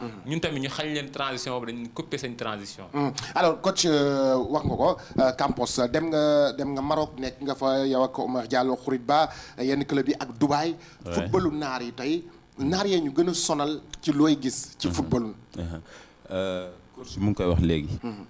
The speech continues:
Speaker 3: Naar yi dañoo am vivacité.
Speaker 1: Mhm.
Speaker 3: Naar yi dañoo gaaw.
Speaker 1: Dañu
Speaker 3: Dañoo
Speaker 1: gaaw
Speaker 3: am
Speaker 1: sonn.
Speaker 3: jeu.
Speaker 1: Mhm.
Speaker 3: Duñu gaaw sonn te aussi tamit.
Speaker 1: Mhm.
Speaker 3: Si ñoom boo xoolee naar yi si li ñuy gën a kii, euh, gën a sonal.
Speaker 1: Mhm.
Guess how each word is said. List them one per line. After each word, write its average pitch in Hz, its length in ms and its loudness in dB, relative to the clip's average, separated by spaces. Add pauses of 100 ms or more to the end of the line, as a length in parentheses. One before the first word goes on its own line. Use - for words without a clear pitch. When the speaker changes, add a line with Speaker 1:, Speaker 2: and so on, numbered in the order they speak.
(100)
Speaker 3:
Naar 92 320 0
yi 98 80 0
dañoo 95 200 -2
am 87 120 -4
vivacité. 82 580 0 (140)
Speaker 1:
Mhm. 107 220 -8 (380)
Speaker 3:
Naar 95 260 0
yi 101 60 0
dañoo 90 460 2
gaaw. 78 240 -2
Speaker 1:
Dañu - 180 0
Speaker 3:
Dañoo 85 220 4
Speaker 1:
gaaw 127 120 4
Speaker 3:
am 90 120 4
Speaker 1:
sonn. 82 80 2
Speaker 3:
jeu. 92 200 2 (440)
Speaker 1:
Mhm. 120 60 -16 (400)
Speaker 3:
Duñu 85 220 0
gaaw 85 220 4
sonn 95 400 2
te 104 200 0 (400)
aussi 135 280 4
tamit. - 340 0
Speaker 1:
Mhm. 117 220 -2 (240)
Speaker 3:
Si - 280 0
ñoom 101 340 4
boo 95 180 2
xoolee 101 380 0
naar 95 260 0
yi 85 60 2
si - 140 0
li 101 140 0
ñuy 101 300 2
gën 107 180 4
a 98 40 0
kii, 95 260 -4 (160)
euh, 92 360 4
gën 120 180 2
a 123 60 2
sonal. 92 320 2
Speaker 1:
Mhm. 120 300 -12